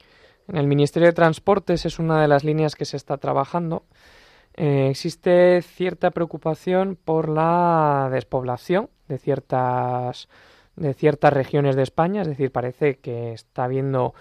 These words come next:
una huida masiva de las distintas poblaciones a las grandes ciudades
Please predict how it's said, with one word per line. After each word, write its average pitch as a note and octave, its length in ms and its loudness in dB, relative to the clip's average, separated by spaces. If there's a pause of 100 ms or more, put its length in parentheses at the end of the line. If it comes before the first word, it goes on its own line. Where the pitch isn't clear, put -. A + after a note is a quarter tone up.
(300)
una C#3+ 400 2
huida D#3 560 6
masiva D3 600 2
de C#3+ 180 2
las C#3 200 0
distintas C#3 420 -4
poblaciones C3+ 680 -4
a B2+ 40 -6
las A#2+ 140 -4
grandes C3 380 -2
ciudades F#3+ 560 0